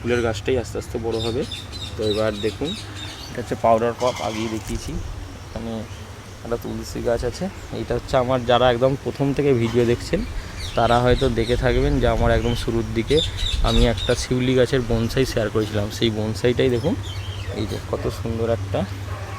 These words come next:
গুঁড়ি নিয়েছে, এবং এই টবেই কিন্তু আমি প্রতিস্থাপনের ভিডিও দেখিয়েছিলাম। তো গাছটার হাইটটা একটু বেড়ে গেছে, এবার এই অংশটা কেটে দিলে কিন্তু আরও সুন্দর হবে। তো আমি একটু বড় করেছি যাতে ফুলগুলো আসে,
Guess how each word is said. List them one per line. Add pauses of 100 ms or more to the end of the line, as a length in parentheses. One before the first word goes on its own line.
(420)
গুঁড়ি
নিয়েছে,
এবং
এই
টবেই
কিন্তু
আমি
প্রতিস্থাপনের
ভিডিও
দেখিয়েছিলাম। (1080)
তো
গাছটার
হাইটটা
একটু
বেড়ে
গেছে, (340)
এবার
এই
অংশটা
কেটে
দিলে
কিন্তু
আরও
সুন্দর
হবে। (160)
তো
আমি
একটু
বড়
করেছি
যাতে
ফুলগুলো
আসে,